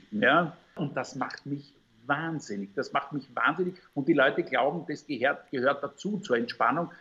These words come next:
Mich regt das auf, diese, diese Dosenmusik. Also das macht mich richtig aggressiv. Und, aber alle, hm, Masseure, wo ich noch je war, die verstehen das, akzeptieren das sofort und dran das ab.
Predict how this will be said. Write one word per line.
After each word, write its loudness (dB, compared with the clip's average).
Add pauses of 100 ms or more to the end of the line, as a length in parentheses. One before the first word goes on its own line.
(200)
Mich 2
regt 2
das 0
auf, 4
diese, -2
diese -2
Dosenmusik. 4 (400)
Also 2
das 0
macht 2
mich 0
richtig 0
aggressiv. -2
Und, -2
aber 2 (180)
alle, -2 (160)
hm, -6
Masseure, 4
wo -2
ich -6
noch -4
je 0
war, 4
die -4 (460)
verstehen 0
das, 4
akzeptieren -4
das -2
sofort 0
und 0
dran 4
das -2
ab. 2